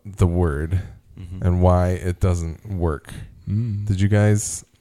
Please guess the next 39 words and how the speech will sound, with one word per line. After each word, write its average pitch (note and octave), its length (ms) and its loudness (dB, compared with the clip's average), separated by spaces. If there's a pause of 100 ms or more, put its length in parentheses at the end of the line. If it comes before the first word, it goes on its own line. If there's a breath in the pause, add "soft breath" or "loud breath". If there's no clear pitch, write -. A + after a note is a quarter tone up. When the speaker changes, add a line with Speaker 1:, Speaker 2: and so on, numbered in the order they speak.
(560 soft breath)
Speaker 2:
I, B2+ 240 -2
I C#3 100 -2
read F3+ 220 -4
on B2+ 160 -8
T A2+ 160 -12
V C#3 100 -10
Time, - 260 -14
actually. - 440 -16
There F#2+ 180 -6
was F#2 160 -8
a F2+ 60 -10
good - 220 -10
community F2+ 360 -6
discussion E2+ 440 -8
on E2 60 -6
T - 140 -6
V F2+ 140 -2
Time, D#2 200 -4
but F2+ 140 -6
go G2 80 -8
with F#2 220 -10
the, F2 240 -10 (260 loud breath)
with - 120 -16
the E2+ 40 -8
Speaker 1:
So C3+ 280 4
Speaker 2:
Reddit - 20 -10
thread. F#2+ 240 -12
Speaker 1:
there C3+ 260 4
were C#3+ 80 6
kind E3+ 260 2
of D3 80 4
Speaker 3:
Ooh. A#2+ 40 -6
Speaker 1:
two D#3 460 6
main A2+ 360 6
ideas F#2 400 4
that E2+ 120 0
had F2 200 2
come E2+ 160 2
up. C#2 260 -4